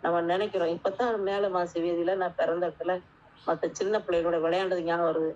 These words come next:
ஆனா இப்ப என்ன செய்றோம், எண்பத்தாறு வயசுல ஏதோ கிடக்குறோம். இப்பதான், ம், விளையாடணும் சின்ன பிள்ளை. இப்ப அதுக்குள்ளே எண்பத்தாறு வயசாச்சுப்பா. நாள் பூரா போயிடுச்சு, வேகமா போயிடுச்சு, காலம் போயிடுச்சு. இனிமே இருக்கிற காலத்தையாவது நல்லா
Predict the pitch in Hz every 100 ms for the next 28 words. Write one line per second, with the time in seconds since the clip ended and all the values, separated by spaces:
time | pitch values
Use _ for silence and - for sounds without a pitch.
0 | - 170 185 170 170 180 185 160 151 -
1 | - - - - 160 160 160 165 156 160
2 | 165 180 175 165 170 160 160 151 - -
3 | - - - - - 254 254 208 185 175
4 | 175 170 180 190 190 180 - - - -
5 | 180 160 160 160 160 156 165 226 247 190
6 | 180 185 190 180 185 185 - - 170 165
7 | - - - - 151 165 190 180 220 202
8 | 170 180 170 160 151 170 185 208 214 185
9 | 175 - 160 165 180 202 190 170 165 -
10 | - - - - - - - 175 185 175
11 | 190 214 185 190 190 185 190 170 170